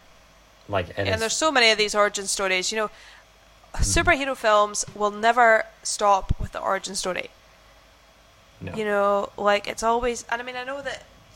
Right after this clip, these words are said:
Speaker 2: to, to some extent origin stories are necessary and stuff, but this is a really good one.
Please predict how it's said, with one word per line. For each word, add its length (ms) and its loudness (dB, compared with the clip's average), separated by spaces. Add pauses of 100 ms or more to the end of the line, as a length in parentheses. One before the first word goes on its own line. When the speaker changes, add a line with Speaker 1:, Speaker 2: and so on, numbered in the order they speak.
Speaker 2:
to, 400 -6
to 240 -8
some 200 -4
extent 380 -4
origin 300 -2
stories 360 -4
are 120 -6
necessary 640 -4
and 120 -6
stuff, 360 -4 (880)
but 340 4 (120)
this 240 -2
is 100 -6
a 80 -4
really 240 -2
good 160 -4
one. 180 -14